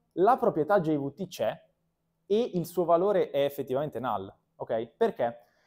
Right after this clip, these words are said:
Perché se noi invece vogliamo semplicemente, se noi prendiamo response e facciamo, scusate, se noi facciamo response e facciamo response e poi,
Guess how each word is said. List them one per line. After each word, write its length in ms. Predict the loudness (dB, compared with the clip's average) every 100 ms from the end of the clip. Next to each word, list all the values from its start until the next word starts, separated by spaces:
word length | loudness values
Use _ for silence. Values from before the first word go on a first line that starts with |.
| _ 0
Perché 240 | 0 2
se 120 | 0
noi 200 | 0 2
invece 640 | 2 2 2 0 -2 -6 _ _ _ _ _
vogliamo 480 | -2 0 2 2 0
semplicemente, 560 | -4 -6 -6 -6 -8
se 120 | -4 -2
noi 100 | -2
prendiamo 480 | -2 0 0 0 0
response 800 | 0 0 -4 -10 -8 -8 -8 -8
e 80 | -6
facciamo, 640 | -6 -4 -4 0 -2 -4 _ _
scusate, 640 | _ -14 -12 -8 -8 -8 _ _ _ _
se 140 | -2
noi 100 | 0
facciamo 320 | 0 0 2
response 640 | 2 2 -2 -10 -6 -8 -6
e 320 | -2 -2 -4
facciamo 340 | -6 -6 -2 0
response 760 | 0 0 -4 -4 0 0 0 -2
e 120 | -4
poi, 400 | 0 -2 -2 -10